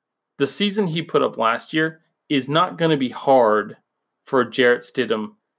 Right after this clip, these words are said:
to kind of replicate. Brady threw a touchdown on less than four percent of his passes.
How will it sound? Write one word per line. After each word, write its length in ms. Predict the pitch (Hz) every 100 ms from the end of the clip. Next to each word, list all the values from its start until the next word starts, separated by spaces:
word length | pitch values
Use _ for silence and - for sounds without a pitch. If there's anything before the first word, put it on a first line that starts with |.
| _ _ _ -
to 360 | 190 156 147 170 _ _ _
kind 600 | - - 220 220 202 180
of 180 | 151 131
replicate. 640 | 117 - 107 - 110 - _ _ _ _ _ _ _ _ _ _ _ _ _ _ _ _ _ _ _ _ _ _ _ _ _ _ _ _ _ -
Brady 360 | 151 151 117 _ _ _
threw 400 | - 151 135 -
a 100 | 139
touchdown 420 | - 147 139 147
on 200 | 123 110
less 240 | 110 127 -
than 140 | 165
four 200 | - 156
percent 300 | 156 156 151
of 60 | 147
his 140 | 175
passes. 560 | - 120 113 196 214